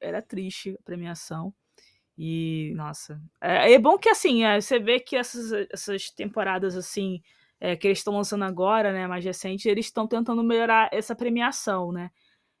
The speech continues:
É, menos no, no Reino Unido, que, coitados, não pode ter um, algo muito, é, não pode ter uma premiação em dinheiro, aí vem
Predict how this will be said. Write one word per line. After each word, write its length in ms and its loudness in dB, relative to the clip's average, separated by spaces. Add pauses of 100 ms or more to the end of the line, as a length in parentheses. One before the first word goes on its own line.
É, 560 2
menos 340 4
no, 340 2
no 120 2
Reino 240 2
Unido, 400 -2
que, 540 -4
coitados, 760 -14
não 100 -10
pode 480 -8
ter 360 -10 (460)
um, 340 -12
algo 360 -6
muito, 340 -10 (160)
é, 140 -4
não 140 -4
pode 240 -2
ter 80 0
uma 100 2
premiação 640 0
em 40 -4
dinheiro, 720 0
aí 340 2
vem 420 0